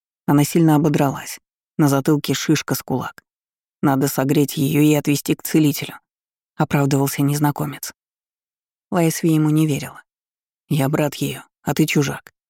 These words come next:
Занимайся лучше своими гончими». Вейс оттолкнул его в сторону.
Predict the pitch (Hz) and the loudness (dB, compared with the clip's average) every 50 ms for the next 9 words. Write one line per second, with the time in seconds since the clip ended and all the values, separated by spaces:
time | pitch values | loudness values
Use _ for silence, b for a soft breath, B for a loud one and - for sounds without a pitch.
0 | _ _ _ _ _ _ _ _ _ 160 156 156 156 165 180 190 170 - 156 139 | _ _ _ _ _ _ _ _ _ 0 2 4 4 4 4 4 2 2 0 0
1 | 139 139 - - 151 143 - - 143 143 139 135 143 143 151 151 143 139 135 - | 0 -2 -2 -2 -4 -2 -2 -2 0 2 2 2 2 2 4 2 2 2 0 -2
2 | - - - - - _ _ _ _ _ _ _ _ _ _ _ _ _ _ _ | -6 -10 -10 -12 -18 _ _ _ _ _ _ _ _ _ _ _ _ _ _ _
3 | _ - 170 175 170 175 160 - - 151 - - 151 151 147 - 160 151 147 147 | _ 0 2 4 4 4 2 0 -4 -6 -4 -2 -2 0 0 2 2 4 4 4
4 | 147 147 147 156 - - - - 147 139 - - - - | 4 2 0 0 -2 -4 -6 -8 -8 -8 -8 -10 -12 -16